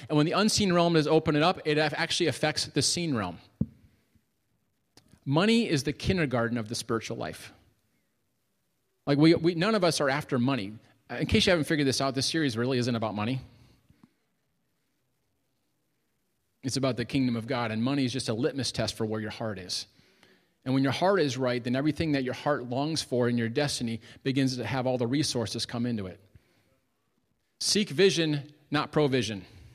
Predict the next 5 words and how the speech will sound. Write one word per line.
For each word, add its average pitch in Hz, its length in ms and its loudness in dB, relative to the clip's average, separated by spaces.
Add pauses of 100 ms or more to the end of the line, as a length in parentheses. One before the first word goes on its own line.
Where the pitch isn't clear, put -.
(2500)
Intimacy 170 600 6
will 143 180 4
lead 170 220 4
to 151 180 0
increase, 120 560 -2